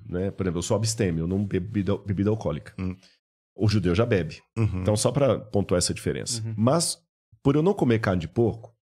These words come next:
Speaker 1: eu, quando eu estudava aqui na Universidade Católica, fazendo o doutorado, o meu primeiro doutorado, aquele que eu falei em grego do Novo Testamento,
Speaker 3: Uhum.
Speaker 1: eu ficava hospedado nos Padres de Sion, que é uma casa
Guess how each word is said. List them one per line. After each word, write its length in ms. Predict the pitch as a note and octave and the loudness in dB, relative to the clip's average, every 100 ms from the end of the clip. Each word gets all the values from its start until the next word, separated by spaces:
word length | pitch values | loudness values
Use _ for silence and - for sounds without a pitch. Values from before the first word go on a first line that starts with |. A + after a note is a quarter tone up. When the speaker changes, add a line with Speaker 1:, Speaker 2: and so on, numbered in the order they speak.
| _ - _ - | _ -20 _ 0
Speaker 1:
eu, 120 | A2 | 0
quando 220 | A2+ C#3 | 2 2
eu 60 | D#3 | 2
estudava 640 | - C#3+ F#2+ F2+ F2 - | 0 0 2 2 -2 -6
aqui 500 | - E2+ - G2 D#2+ _ _ _ | -4 -6 -2 -2 -2 _ _ _
na 100 | F#2 | 0
Universidade 500 | F2+ E2+ E2 F2+ E2 | 0 0 -2 -2 -2
Católica, 540 | F#2 - F#2 D#2+ D#2+ | -4 0 0 0 -4
fazendo 800 | D2 - D#2+ E2+ E2+ E2 D2+ D2 - _ _ | -6 -4 -2 -2 -2 -2 -4 -6 -12 _ _
o 100 | - | -6
doutorado, 540 | F2 G2 F#2+ F2 G2+ F#2+ | 0 0 2 2 2 2
o 40 | |
meu 120 | F#2+ | 0
primeiro 320 | F#2+ F#2+ F#2+ F#2 | 2 2 4 4
doutorado, 600 | F2 E2+ E2+ G#2 A2 - _ _ - | 0 2 2 2 -2 -12 _ _ -10
aquele 200 | - G2+ | -2 0
que 60 | G2 | 0
eu 40 | |
falei 220 | - F2+ | 2 2
em 80 | F2 | 2
grego 240 | F2+ G#2 | 2 2
do 80 | F2+ | 2
Novo 180 | F2 E2 | 0 0
Testamento, 580 | E2+ E2 D#2 G#2+ A2+ A2+ | -4 -4 -2 -2 -4 -8
Speaker 3:
Uhum. 280 | A#2 G#2+ A#2+ B2+ _ _ _ _ | -8 -6 -8 -12 _ _ _ _
Speaker 1:
eu 720 | G2+ A2+ A#2 A2+ G#2+ G2 F2+ - | 2 4 4 4 4 2 0 -2
ficava 500 | - A2+ A2+ A2 B2 | -4 0 2 2 2
hospedado 880 | A2+ C3 G2 G2 G2 G2+ B2 A#2+ - | 0 0 2 4 4 2 2 0 0
nos 260 | G#2+ A2 - | 2 2 0
Padres 640 | A2 G2+ G2+ A2+ A#2 - | 2 2 4 2 0 -4
de 160 | G2+ A2 | -2 0
Sion, 420 | - A#2+ G2 A2 - _ _ _ _ _ _ _ - | 2 2 2 0 -8 _ _ _ _ _ _ _ 0
que 100 | B2+ | 2
é 60 | |
uma 180 | C3+ C#3 | 4 0
casa 320 | - C3+ B2 | 0 0 0